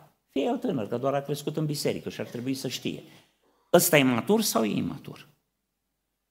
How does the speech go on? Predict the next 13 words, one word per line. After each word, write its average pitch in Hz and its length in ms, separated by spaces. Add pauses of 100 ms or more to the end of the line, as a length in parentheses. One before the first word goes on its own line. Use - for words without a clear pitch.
(220)
Păi 131 180
noi 131 200
întrebări 127 420
de 165 80
astea 175 240
punem, 165 360
de 123 80
ce 131 140
nu 143 80
ne 160 80
ducem 147 340
la 139 100
locurile 139 640